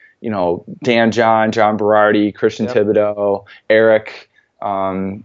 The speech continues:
Speaker 1: you know, and just kinda really started seeing more of an epiphany of what I learned in school a-, a-, in contrast to what actually we should have learned.
Speaker 2: Sure, yeah, yeah,
Speaker 1: And,
Speaker 2: definitely.
Speaker 1: uh, so, you know, it, but, and it, and it still continues, of course. Like, I think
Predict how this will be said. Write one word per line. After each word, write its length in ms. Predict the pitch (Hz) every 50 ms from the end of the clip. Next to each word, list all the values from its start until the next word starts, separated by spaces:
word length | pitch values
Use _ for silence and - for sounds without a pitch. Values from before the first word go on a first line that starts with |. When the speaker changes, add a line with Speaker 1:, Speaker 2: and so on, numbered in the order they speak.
| _
Speaker 1:
you 120 | - 127 123
know, 160 | 110 101 104
and 100 | 107 113
just 220 | 117 135 120 -
kinda 400 | - 135 127 117 120 110 104 98 - - 127 - -
really 580 | - 127 120 143 160 165 165 151 135 113 - -
started 320 | - - - 139 123 120
seeing 320 | 113 - - 123 120 117 113
more 180 | 110 110 110
of 60 | 107
an 80 | 104 101
epiphany 600 | 95 92 92 - - 117 107 - - 107 101 95 95
of 280 | 95 95 90 90 - _ _ _ - _ _
what 160 | - 117 120 123
I 80 | 120 120
learned 220 | 120 120 117 110
in 100 | 110 107
school 500 | 107 - - 131 123 120 120 117 107 104
a-, 140 | 92 85 87 -
a-, 240 | 92 98 - - 104
in 120 | 110 107
contrast 720 | 104 - - 117 107 107 110 110 - 113 104 98 98 - -
to 60 | -
what 180 | 101 101 101 -
actually 500 | 98 104 101 - - - 120 123 123 123
we 100 | 123 123
should 160 | 120 - 143
have 140 | 131 139 123 127
learned. 340 | 131 139 143 151 160 160
Speaker 2:
Sure, 320 | 151 - - - 123 117 113
yeah, 240 | 107 107 110 110 107
yeah, 100 | 107 110 117 117
Speaker 1:
And, 100 | 110 107
Speaker 2:
definitely. 160 | 113 113 117
Speaker 1:
uh, 360 | 113 110 110 107 104 104 107 107 - _ - - _ _
so, 720 | - - - 139 127 123 120 117 117 113 110 104 98 - _ _ _ _
you 140 | - 160 165
know, 160 | 156 120 107
it, 100 | 110 117
but, 140 | 117 160 135
and 120 | 156 165
it, 120 | 165 151 135
and 160 | 151 156 151
it 60 | 139 -
still 180 | - 165 147
continues, 500 | 127 - 101 92 - 120 110 95 92 90
of 100 | 92 87 -
course. 320 | - 90 80 87 - -
Like, 100 | 101 -
I 100 | 101 95
think 380 | 95 - - 113 104 101 95